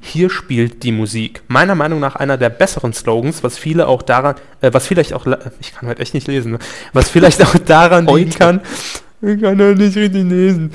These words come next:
Speaker 2: Command
Speaker 1: Und
Speaker 2: Plus wird's größer.
Speaker 1: Ah, das ist ja praktisch.
Speaker 2: Ja, ne?
Speaker 1: Jetzt,
Speaker 2: O-
Speaker 1: jetzt sehe ich die Buchstaben auch noch.
Speaker 2: Oder Shift und, ne,
Speaker 1: Ja,
Speaker 2: scrollen.
Speaker 1: Minus, ich weiß. Äh,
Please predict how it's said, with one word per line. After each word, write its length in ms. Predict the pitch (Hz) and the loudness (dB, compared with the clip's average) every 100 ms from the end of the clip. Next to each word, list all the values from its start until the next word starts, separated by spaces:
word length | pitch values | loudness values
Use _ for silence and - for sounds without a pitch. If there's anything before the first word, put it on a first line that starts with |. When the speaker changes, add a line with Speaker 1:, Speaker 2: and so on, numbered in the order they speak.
| - | -8
Speaker 2:
Command 320 | - 139 156 | -4 0 0
Speaker 1:
Und 60 | 135 | -2
Speaker 2:
Plus 340 | 131 165 160 - | -4 -6 -6 -10
wird's 160 | 131 | -14
größer. 380 | - 151 147 - - - - - - - - - - - - - - - | -12 -8 -8 -10 -20 -20 -20 -20 -20 -20 -20 -20 -20 -20 -20 -20 -20 -20
Speaker 1:
Ah, 360 | - 147 202 123 - - - - | -4 -2 0 -2 -6 -20 -20 -6
das 200 | 120 196 | -6 -4
ist 120 | - | -2
ja 80 | 156 | -2
praktisch. 600 | 123 - 123 - - - - | -2 -4 -6 -8 -14 -12 -4
Speaker 2:
Ja, 200 | 151 117 | -4 -2
ne? 200 | 120 214 - - - - - - - | -4 -4 -8 -20 -20 -20 -20 -10 -2
Speaker 1:
Jetzt, 280 | 139 160 | 0 0
Speaker 2:
O- 80 | 143 - | -2 0
Speaker 1:
jetzt 240 | 165 156 | 0 2
sehe 100 | - | 2
ich 120 | 190 - | 2 0
die 80 | |
Buchstaben 520 | 131 190 - 381 180 147 | -4 -4 -2 0 2 2
auch 140 | 123 | 2
noch. 60 | 156 | 2
Speaker 2:
Oder 200 | 156 135 | 2 2
Shift 400 | - 202 - 180 | -2 -4 -6 -8
und, 400 | 170 165 165 170 | -8 -8 -8 -10
ne, 220 | 190 202 - - | -10 -10 -12 -4
Speaker 1:
Ja, 200 | 135 147 | 0 2
Speaker 2:
scrollen. 200 | 143 127 - | 2 -2 -6
Speaker 1:
Minus, 340 | 127 123 117 | -10 -8 -10
ich 140 | - - | -14 -20
weiß. 160 | - - - - - - | -20 -16 -14 -14 -12 -4
Äh, 360 | 135 135 135 | 0 4 2